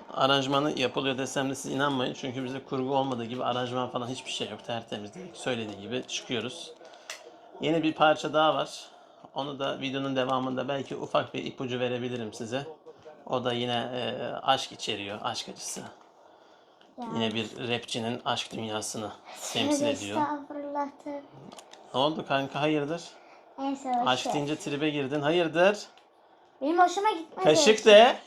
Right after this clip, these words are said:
Speaker 1: kaşık de.
Speaker 2: Sen kaşık de.
Speaker 1: Kaşık de.
Speaker 2: Ka-, sen kaşık
Speaker 1: Kaşık
Speaker 2: de.
Speaker 1: desene sen, bir dakika, bir kaşık de ya.
Speaker 2: Ben biliyorum.
Speaker 1: Oğlum kaşık de,
Speaker 2: Ben,
Speaker 1: kaşık,
Speaker 2: ben,
Speaker 1: alo.
Speaker 2: ben o espriyi biliyorum
Speaker 1: Neymiş
Speaker 2: ya.
Speaker 1: söyle sen, bir söyle de sen bir, ben, ben sana bir şey diyeceğim.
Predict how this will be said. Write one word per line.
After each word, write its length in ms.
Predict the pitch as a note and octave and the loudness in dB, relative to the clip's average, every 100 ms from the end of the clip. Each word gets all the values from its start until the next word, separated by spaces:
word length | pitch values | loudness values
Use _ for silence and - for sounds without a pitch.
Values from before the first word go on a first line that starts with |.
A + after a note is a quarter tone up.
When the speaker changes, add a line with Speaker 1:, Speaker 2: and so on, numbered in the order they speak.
| - | 2
Speaker 1:
kaşık 400 | E3 D#3+ A3 - | 4 6 4 8
de. 300 | G#3 G#3+ D4+ - - - | 8 10 6 -2 -6 0
Speaker 2:
Sen 80 | F#4+ A4+ | 2 6
kaşık 460 | C5 B4 C5+ - | 4 6 2 6
de. 20 | |
Speaker 1:
Kaşık 440 | G#4+ D#4+ - B3 - | 8 8 8 4 8
de. 320 | A3+ C4 F#4 - - | 10 10 8 -2 -4
Speaker 2:
Ka-, 160 | E4+ F#4 - - | -2 -2 -6 -4
sen 100 | G#4 B4+ B4 | 2 2 4
kaşık 180 | D#5 | 6
Speaker 1:
Kaşık 340 | - D#3 A#3+ C#4+ | 8 8 8 10
Speaker 2:
de. 40 | |
Speaker 1:
desene 300 | A#3 D4 C#4+ | 10 12 10
sen, 260 | A#3 G#3+ A3+ | 10 8 8
bir 60 | |
dakika, 260 | C#4 B3+ A3+ | 6 8 6
bir 80 | A#3+ | 8
kaşık 340 | B3 A#3+ D4+ | 8 8 8
de 60 | D#4 | 12
ya. 300 | C4 C4+ D#4+ - - - - | 12 10 6 -4 -20 -20 2
Speaker 2:
Ben 200 | E4 G#4+ | 8 8
biliyorum. 200 | - G#3 | 12 12
Speaker 1:
Oğlum 220 | C4 A#3+ | 12 12
kaşık 380 | G3+ G#3+ G#3 C#4 | 10 8 8 6
de, 60 | - | 10
Speaker 2:
Ben, 140 | - | 10
Speaker 1:
kaşık, 360 | A3 A3+ B3+ G#3 | 10 6 8 10
Speaker 2:
ben, 120 | A3 | 10
Speaker 1:
alo. 100 | D4+ | 12
Speaker 2:
ben 280 | C#4 G#3+ A4+ | 12 12 12
o 300 | A#4+ B4 C#5 | 12 10 6
espriyi 460 | - C5 C5 C5 | 4 6 8 8
biliyorum 480 | A4+ A4+ C5 B4+ G#4+ | 6 4 6 6 6
Speaker 1:
Neymiş 360 | A3+ C4+ A4 - | 8 10 8 8
Speaker 2:
ya. 60 | |
Speaker 1:
söyle 300 | - A3 C4+ | 10 10 10
sen, 280 | - A3+ B3 | 8 6 6
bir 60 | B3 | 4
söyle 340 | A#3+ B3 D4 | 8 8 8
de 120 | A#3+ | 6
sen 240 | F3 G3+ A3+ | 8 6 6
bir, 120 | G3+ | 6
ben, 240 | G#3 G#3 | 6 8
ben 120 | F#3+ G3 | 6 6
sana 240 | A3 A3 | 6 4
bir 40 | |
şey 140 | F#3+ A3 | 4 4
diyeceğim. 340 | G#3+ A3+ D#3+ | 6 6 4